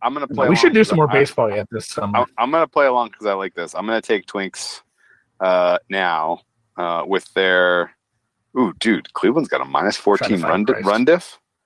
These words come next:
Speaker 1: Cleveland does not have a good run differential, man. Um, and the Twinkies do. Uh, but yeah, that's gonna, that separation is gonna get to, like,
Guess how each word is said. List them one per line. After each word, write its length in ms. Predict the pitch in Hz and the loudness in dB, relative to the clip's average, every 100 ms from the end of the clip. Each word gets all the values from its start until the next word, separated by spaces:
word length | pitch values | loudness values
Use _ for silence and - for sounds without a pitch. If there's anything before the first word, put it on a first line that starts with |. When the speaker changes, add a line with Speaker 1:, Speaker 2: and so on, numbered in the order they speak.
| _ _ _ _ - | _ _ _ _ 0
Speaker 1:
Cleveland 420 | 113 156 160 117 | 0 2 0 0
does 160 | 98 | -2
not 180 | 98 101 | 0 2
have 160 | 113 90 | 2 0
a 60 | |
good 180 | 85 95 | -2 -2
run 160 | 90 95 | -2 -2
differential, 480 | 78 - 71 - 73 | -4 -6 -12 -10 -10
man. 300 | 76 73 _ _ _ - _ - - | -10 -10 _ _ _ -20 _ -20 -4
Um, 560 | 87 87 85 82 80 85 | -2 0 2 0 -2 -6
and 140 | 87 87 | -4 -4
the 60 | |
Twinkies 560 | - 107 110 - 87 80 | -2 -2 -2 -2 -4 -2
do. 460 | 87 85 71 65 - - - _ - 208 - _ _ _ | 0 0 0 -6 -12 -20 -20 _ -16 -14 -14 _ _ _
Uh, 460 | 80 80 78 76 76 | -4 -2 0 -2 -2
but 120 | 98 | 0
yeah, 180 | 104 98 | 2 4
that's 240 | 90 123 - | 2 0 0
gonna, 220 | 160 123 | -2 0
that 240 | 110 135 | 2 0
separation 560 | - 151 - 135 - 101 | 2 -2 0 -4 -6 -14
is 120 | 90 | -14
gonna 160 | 90 90 | -14 -10
get 180 | 85 98 | -8 -6
to, 100 | 98 | -4
like, 260 | 85 80 | -4 -4